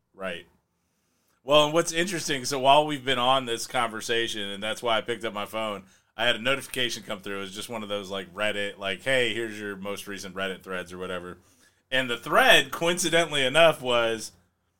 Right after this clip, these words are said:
"Gen Z girls are becoming more liberal while boys are becoming more conservative." You wanna know why?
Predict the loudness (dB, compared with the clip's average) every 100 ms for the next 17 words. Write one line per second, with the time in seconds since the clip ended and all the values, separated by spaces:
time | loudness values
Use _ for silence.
0 | _ _ _ _ _ _ 4 6 6 0
1 | -2 -2 2 4 6 4 2 -4 -2 -2
2 | -2 -2 2 2 4 2 2 2 2 2
3 | 0 -2 2 4 2 -2 2 2 2 -2
4 | -8 -6 -6 -6 -4 -4 -4 -8 -4 -4
5 | -4 -10 -14 -6 -2 0 2 4 4 6
6 | 4 0